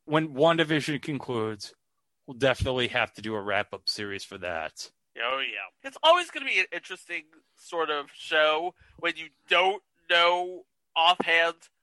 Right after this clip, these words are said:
Speaker 2: what you're getting into.
Speaker 1: Be exciting, and I can't wait for it.
Speaker 2: Oh, that's, well,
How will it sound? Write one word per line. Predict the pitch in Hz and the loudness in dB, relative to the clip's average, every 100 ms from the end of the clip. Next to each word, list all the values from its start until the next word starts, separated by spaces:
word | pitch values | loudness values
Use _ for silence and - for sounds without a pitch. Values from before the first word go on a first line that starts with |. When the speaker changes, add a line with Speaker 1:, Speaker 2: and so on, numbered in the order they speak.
| _ | _
Speaker 2:
what | _ 165 175 190 | _ -2 -2 -2
you're | 175 | -4
getting | - 151 151 | 2 2 2
into. | 139 147 156 - 185 185 196 - | -2 -8 -8 0 2 2 -2 -2
Speaker 1:
Be | 147 | 2
exciting, | 156 - - 202 214 220 220 202 - _ _ | 2 2 2 4 6 6 4 2 -6 _ _
and | 127 127 117 | -6 -4 0
I | 135 156 | 2 2
can't | - 139 139 | 0 -4 -4
wait | 110 107 | -4 -8
for | 101 104 95 90 | -4 -6 -4 -10
it. | - - - _ _ _ | -10 -18 -20 _ _ _
Speaker 2:
Oh, | 156 160 170 165 160 139 123 113 | -8 -4 -4 -4 -8 -10 -14 -20
that's, | 123 135 _ | -20 -20 _
well, | 151 190 | -4 -2